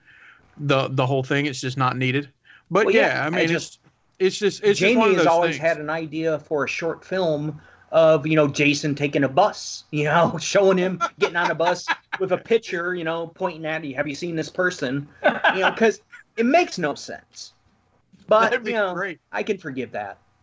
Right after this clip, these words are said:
Speaker 1: But yeah, I mean, it's just, I was thinking about it when I was watching it. I was just like, man, I was just like,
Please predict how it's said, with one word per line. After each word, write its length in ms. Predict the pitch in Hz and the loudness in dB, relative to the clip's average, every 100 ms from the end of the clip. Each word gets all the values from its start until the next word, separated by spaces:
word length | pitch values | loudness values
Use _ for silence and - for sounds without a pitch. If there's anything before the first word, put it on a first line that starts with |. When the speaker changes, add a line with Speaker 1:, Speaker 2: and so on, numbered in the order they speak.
| _ _ _ _ _ _ | _ _ _ _ _ _
Speaker 1:
But 180 | 240 233 | 0 2
yeah, 220 | 220 196 | 2 2
I 20 | |
mean, 180 | 208 214 | 0 -4
it's 180 | 226 220 | -4 -6
just, 220 | 233 - _ - | -10 -10 _ -6
I 80 | 254 | -4
was 140 | 247 | -4
thinking 240 | 269 254 247 | -6 -4 0
about 240 | 233 226 | 2 2
it 60 | 220 | 2
when 100 | 214 | 0
I 80 | |
was 120 | 208 202 | -2 0
watching 300 | 320 320 175 | -2 -2 -4
it. 120 | 131 | 0
I 80 | 156 | 0
was 120 | 196 | 0
just 160 | 208 202 | -4 -6
like, 160 | 226 190 | -6 -4
man, 360 | 233 330 147 | 0 2 2
I 80 | 156 | 2
was 120 | 196 | 0
just 160 | 208 202 | -2 -2
like, 240 | 214 160 | 0 0